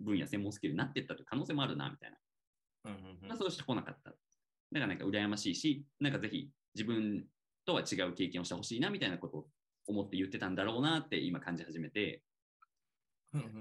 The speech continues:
Speaker 2: ん。
Speaker 1: まあ、で、わかんない。わかんないけど、じゃあ藤代くんもなんか、その自分はなんか、ある意味時間をかけて S を取ったみたいな。まあ、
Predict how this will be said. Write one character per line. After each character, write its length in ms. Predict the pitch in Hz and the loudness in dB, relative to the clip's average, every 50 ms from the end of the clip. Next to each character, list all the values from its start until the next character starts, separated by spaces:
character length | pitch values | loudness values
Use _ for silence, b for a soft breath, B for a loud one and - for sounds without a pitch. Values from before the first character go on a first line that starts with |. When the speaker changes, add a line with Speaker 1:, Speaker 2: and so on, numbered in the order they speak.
| 104 104 110 | -10 -10 -12
Speaker 2:
ん。 100 | 107 104 _ - | -12 -10 _ 0
Speaker 1:
ま 80 | 127 | 2
あ、 20 | 120 | 2
で、 120 | 120 110 | 4 4
わ 100 | 92 120 | 2 2
か 100 | 120 120 | 2 2
ん 40 | 98 | 2
な 60 | - | 2
い。 20 | |
わ 100 | 98 113 | 0 2
か 80 | - 165 | 2 2
ん 40 | 156 | 2
な 60 | 156 | 4
い 20 | |
け 80 | 151 185 | 2 2
ど、 80 | 180 156 | 2 2
じ 60 | 127 | 2
ゃ 20 | |
あ 40 | 92 | 2
藤 160 | - 110 120 | 0 -2 0
代 160 | 135 135 135 | 2 2 2
く 100 | 131 135 | 2 2
ん 20 | 131 | 0
も 80 | 123 | 0
な 100 | 117 113 | 0 -2
ん 40 | 92 | -4
か、 140 | - - - - _ _ _ _ | -6 -8 -10 -12 _ _ _ _
そ 100 | - 90 | -2 -2
の 60 | 87 | -2
自 140 | 80 87 101 | 0 0 0
分 440 | 107 117 117 113 110 110 107 - - - _ _ _ _ _ _ _ _ - | 0 2 2 2 2 0 0 -2 -6 -12 _ _ _ _ _ _ _ _ -2
は 100 | - 147 | 0 2
な 100 | 151 135 | 2 2
ん 20 | - | 2
か、 180 | - - - - _ _ _ _ - | -2 -4 -8 -10 _ _ _ _ 0
あ 80 | 208 | 4
る 80 | 220 180 | 4 6
意 20 | |
味 100 | 123 95 | 4 4
時 120 | 85 101 110 | 2 0 0
間 180 | 127 120 117 | 2 2 2
を 40 | 113 | 0
か 80 | 113 127 | -2 -2
け 100 | - - | -4 -4
て 140 | - - | -2 -2
S 200 | 95 101 - - | -2 -2 -2 -4
を 60 | - - | -8 -6
取 160 | - 87 - | -6 -8 -8
っ 40 | - | -6
た 80 | - 67 | -6 -8
み 100 | 69 69 | -6 -6
た 100 | 71 69 | -6 -8
い 40 | |
な。 140 | 67 - - _ _ _ _ _ _ _ _ _ _ _ _ - | -8 -10 -12 _ _ _ _ _ _ _ _ _ _ _ _ 0
ま 120 | - 131 | 0 0
あ、 100 | - - | 0 0